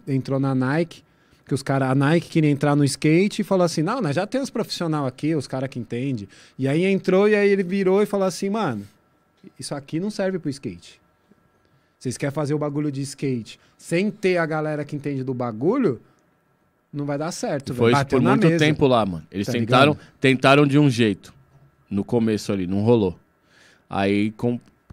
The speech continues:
Speaker 2: eles pegaram, montaram uma marca, uma outra marca, e fa-, e não falaram que, quem eram os donos. Fizeram a parada, fizeram um celeiro, aprenderam mais ou menos, aí fizeram o bagulho de novo.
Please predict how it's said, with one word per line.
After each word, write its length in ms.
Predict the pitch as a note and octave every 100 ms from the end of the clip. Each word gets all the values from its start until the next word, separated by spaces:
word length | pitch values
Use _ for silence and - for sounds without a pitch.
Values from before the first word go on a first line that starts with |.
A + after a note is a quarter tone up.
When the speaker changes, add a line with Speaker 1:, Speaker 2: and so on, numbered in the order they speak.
| - -
Speaker 2:
eles 220 | A#2 A2
pegaram, 460 | B2+ A2 A2+ C3
montaram 600 | D3 B2+ B2 A#2+ C3 C#3
uma 220 | D3 C#3+ B2+
marca, 560 | A2+ A2+ C#3 F3 F#3+ - _ _ _
uma 160 | G#2+ A2
outra 320 | A#2 C3+ D3+
marca, 460 | A#2+ G#2 A2 - D#3 _ _ _ _ A2
e 40 |
fa-, 240 | A2+ B2+
e 80 | A#2+
não 160 | A#2 B2+
falaram 360 | D3 C3 C3+
que, 260 | C3+ C#3+ B2 - -
quem 120 | C3
eram 240 | C3 C3+ C#3+
os 120 | B2+
donos. 480 | A#2 G2+ F2 - - _ _ _ _ _ _ _ _ _
Fizeram 400 | G#2 F2+ G#2+ A#2
a 60 |
parada, 500 | A2 A2+ G#2+ G#2+ A#2
fizeram 380 | A#2 G#2 A2 A2+
um 60 | A2+
celeiro, 720 | - A#2 G#2 G#2 G#2+ C3+ E3 _ _ _ _ -
aprenderam 540 | G#2+ - A#2 G#2+ G#2+ A2+
mais 200 | A2 A2
ou 60 |
menos, 220 | G#2 G#2+ A2+
aí 80 |
fizeram 260 | A2+ A#2 A#2
o 40 |
bagulho 220 | A2+ A#2 A2+
de 100 | B2
novo. 240 | G2